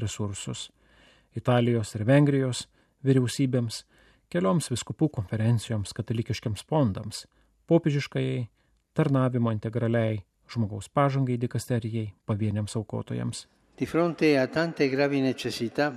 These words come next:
Speaker 1: Susidūrę
Speaker 2: sentiamo
Speaker 1: su tiek daug
Speaker 2: tutti
Speaker 1: rimtų
Speaker 2: limiti.
Speaker 1: poreikių, jaučiame, kad mūsų galimybės kažką padaryti yra ribotos, sakė popiežius Pranciškus. Pasak jo, galime pasijausti kaip tie Jėzaus mokiniai, kurių buvo paprašyta pamaitinti didžiulę minią,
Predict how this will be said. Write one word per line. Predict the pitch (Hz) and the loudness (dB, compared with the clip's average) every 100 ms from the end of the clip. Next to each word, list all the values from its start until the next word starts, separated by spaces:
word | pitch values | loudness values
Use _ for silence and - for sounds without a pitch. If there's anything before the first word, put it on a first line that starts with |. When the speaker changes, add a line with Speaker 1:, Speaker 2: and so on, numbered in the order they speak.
| 107 | -8
Speaker 1:
Susidūrę | - 139 143 139 143 139 123 | -2 2 4 6 6 6 2
Speaker 2:
sentiamo | 139 127 170 170 | -8 -8 -8 -6
Speaker 1:
su | 147 | 0
tiek | 143 123 | 2 4
daug | 127 120 | 4 2
Speaker 2:
tutti | 120 | 2
Speaker 1:
rimtų | 127 131 | 2 2
Speaker 2:
limiti. | 120 123 | -2 2
Speaker 1:
poreikių, | 127 123 127 - 131 - _ | 4 4 0 -2 -6 -8 _
jaučiame, | 110 107 - 117 117 107 _ _ _ _ - | -4 -4 -6 -6 -6 -10 _ _ _ _ -2
kad | 120 | 2
mūsų | 127 - 127 | 2 0 0
galimybės | 120 117 139 139 131 | 2 4 4 2 -4
kažką | - 123 135 - | -6 -2 -2 -2
padaryti | 120 117 135 - | -2 0 -2 -2
yra | 123 127 | 0 2
ribotos, | 131 117 113 101 - 107 - _ _ - - _ | 2 2 2 2 -4 -8 -10 _ _ -20 -20 _
sakė | - 123 107 113 | -4 0 0 -2
popiežius | - 117 120 120 - | 0 0 0 -4 -4
Pranciškus. | 123 107 117 - - - - _ _ _ | -4 -2 -6 -8 -10 -10 -14 _ _ _
Pasak | 139 147 160 | -2 0 2
jo, | 196 185 - _ - | 4 4 2 _ 0
galime | 139 156 165 151 | 4 4 4 2
pasijausti | 139 139 - 135 160 135 135 | 2 -2 -2 -2 -2 -4 -6
kaip | - - | -4 -6
tie | - 147 | 0 0
Jėzaus | 139 139 135 127 | 2 2 0 0
mokiniai, | 131 127 - 131 101 82 - _ _ _ _ - | 0 0 2 0 0 -4 -14 _ _ _ _ 0
kurių | 131 131 | 6 6
buvo | 123 127 117 | 6 4 2
paprašyta | 110 117 120 110 - 135 117 | 0 -4 -4 -4 -2 -2 -2
pamaitinti | - 113 110 127 131 123 | -2 -2 0 2 0 2
didžiulę | 117 117 123 127 123 | 2 2 4 4 6
minią, | 131 180 127 | 4 4 0